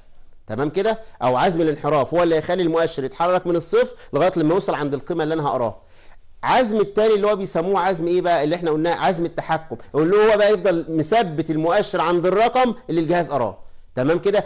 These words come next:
يبقى العزمين دول مهمين جدًا عند عمل اي جهاز كهربي شغال بمؤشر.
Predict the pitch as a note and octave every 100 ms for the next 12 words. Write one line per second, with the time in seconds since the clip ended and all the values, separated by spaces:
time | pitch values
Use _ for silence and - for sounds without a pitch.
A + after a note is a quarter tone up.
0 | - C3 C#3 D3 C3 C#3+ C#3 A3+ G#3+ D#3+
1 | G3 F#3 D3 D3 C#3 C#3 D3+ G3 G3+ D#3+
2 | F#3 G3 D#3 G#3+ G#3+ F3 C3 C3 B2+ C3+
3 | F#3 F#3+ D#3+ D#3 F3+ E3+ C#3+ E3+ - D3+
4 | D#3 E3+ D#3+ D3+ D#3 C#3+ C3 B2+ -